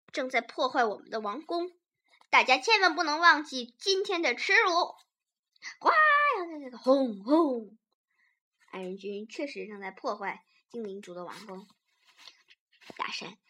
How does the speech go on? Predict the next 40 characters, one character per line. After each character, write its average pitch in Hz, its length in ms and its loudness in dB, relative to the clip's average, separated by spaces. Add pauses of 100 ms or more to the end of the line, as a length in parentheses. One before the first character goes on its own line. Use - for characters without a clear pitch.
(140)
慢 320 240 10
慢 320 220 8
铲 285 240 6
平， 339 120 4 (420)
一 - 160 -8
定 370 160 4
要 339 160 12
把 285 120 12
这 302 140 6
里 339 140 2
铲 311 260 6
平， 403 80 10 (500)
不 190 80 -4
能 196 160 -2
留 196 140 -2
下 247 220 8
一 277 180 -4
丝 320 200 -6
精 427 280 6
灵 359 180 2
族 320 140 -2
的 330 100 10
痕 330 220 4
迹！ 466 480 6 (420)
轰 302 300 4
隆 226 200 -2
隆， 226 300 -4
轰 262 420 6
轰！ 247 400 4 (460)
胆 - 220 -6
小 - 120 -6
的 190 100 -16
精 233 280 -4
灵 247 320 2 (140)
全 147 340 -8
都 320 160 4
藏 302 360 0
起 427 120 -2
来 294 180 8
了。 302 260 8